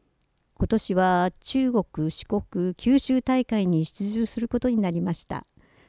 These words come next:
精一杯頑張ります。」出場する全国大会。表があります。部活名、大会名、期日の順にお伝えします。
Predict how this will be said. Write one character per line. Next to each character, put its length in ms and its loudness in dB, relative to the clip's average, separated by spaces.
精 360 2
一 80 2
杯 340 0
頑 220 2
張 80 4
り 100 2
ま 200 2
す。」 280 -14
出 300 -8
場 240 -2
す 140 -10
る 280 0
全 260 0
国 120 -8
大 180 0
会。 320 -6
表 200 4
が 100 2
あ 60 4
り 120 -2
ま 200 0
す。 240 -20
部 100 -2
活 380 -2
名、 360 0
大 220 0
会 300 0
名、 300 -2
期 140 -4
日 600 -4
の 160 0
順 220 4
に 80 2
お 60 -2
伝 280 -6
え 60 -4
し 160 -6
ま 160 -4
す。 260 -20